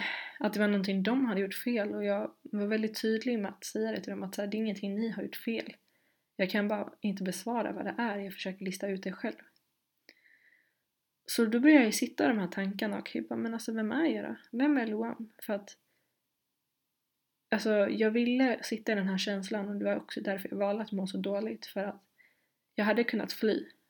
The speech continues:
Jag hade kunnat fly från den här känslan. Jag hade ju inte behövt sitta i den. Jag hade ju liksom kunnat säga bara, "Men nej, alltså, jag tar ett ströjobb för att fixa ett proble-, alltså, fixa ett jobb var inga problem så sett."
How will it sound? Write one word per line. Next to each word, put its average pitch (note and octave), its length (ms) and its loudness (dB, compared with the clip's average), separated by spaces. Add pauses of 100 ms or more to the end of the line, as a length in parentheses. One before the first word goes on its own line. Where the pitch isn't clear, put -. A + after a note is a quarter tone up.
Jag A3 100 -2
hade G#3+ 140 0
kunnat A3 200 -6
fly B3 360 0
från G3+ 220 -4
den F#3 120 -2
här F#3+ 200 -6
känslan. G3 480 -4 (920)
Jag G#3 120 2
hade G#3+ 240 2
ju A#3+ 60 4
inte G3+ 180 0
behövt G3+ 420 -4
sitta - 420 0
i - 40 -4
den. - 200 -6 (280)
Jag G#3+ 120 4
hade G#3 260 0
ju G#3+ 60 2
liksom G3+ 320 -4
kunnat F#3+ 320 -4
säga F#3+ 320 -2
bara, G3 180 -6
"Men F#3+ 340 -4
nej, A3 320 -2
alltså, G3+ 200 -6
jag G3+ 120 -2
tar G#3+ 140 -2
ett F#3 100 -6
ströjobb F#3+ 560 -2 (600)
för G3 60 0
att F#3+ 80 -4
fixa - 260 -4
ett F#3+ 140 -4
proble-, - 340 -4
alltså, G3+ 160 -4
fixa G3+ 240 -6
ett F#3+ 160 -2
jobb A#3 240 0 (140)
var G3+ 220 0
inga F#3+ 200 0
problem G3+ 460 -4
så C4 220 -4
sett." - 420 -10